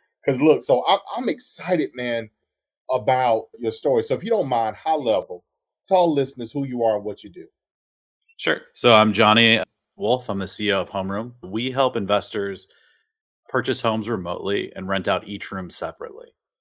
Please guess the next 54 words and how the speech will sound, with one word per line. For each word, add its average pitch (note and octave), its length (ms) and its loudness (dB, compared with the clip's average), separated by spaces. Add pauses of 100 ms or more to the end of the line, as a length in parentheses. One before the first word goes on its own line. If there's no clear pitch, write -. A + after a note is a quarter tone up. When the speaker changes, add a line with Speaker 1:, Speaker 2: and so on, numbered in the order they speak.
(300)
Speaker 2:
And G2 180 -6
so A2 160 2
that G#2+ 200 6
allows G#2+ 580 4
up G#2 140 -4
to G#2 100 -4
fifty - 300 -4
percent G#2 400 -4
more G2 220 -2
rental G2 360 -6
income A#2+ 480 -8
for G#2 180 0
the F#2+ 120 -4
exact F2+ 380 -4
same E2 240 -12
house. - 440 -20 (100)
So - 140 -20
that's G#2+ 160 -16
our G#2+ 120 -4
core G#2 220 -2
offering G2 420 -6
to F#2+ 120 -10
real F#2+ 140 -6
estate F#2 280 -8
investors. - 600 -16 (1300)
Speaker 1:
Look - 240 4
here, E3+ 320 4 (260)
my E3+ 180 8
mind, F3+ 460 6
look F3+ 160 0
here. D3 260 2
So, C#3+ 340 2 (260)
so F3 200 6
for E3+ 180 4
our D#3+ 60 6
listeners, D#3+ 420 0
I D#3+ 80 4
just E3 220 -4
want D#3 200 -6
y'all D3+ 180 0
to C#3 80 -4
experience C3+ 680 -2
it B2+ 80 -2
or B2 80 -4
see D3+ 200 -4
if D3 100 -6
you C#3+ 80 -6
can C3+ 100 -10
get C3 140 -4
it B2+ 60 0
like A#2+ 200 -2
I B2 140 -4
got G#2+ 300 -6
it. F2+ 100 -12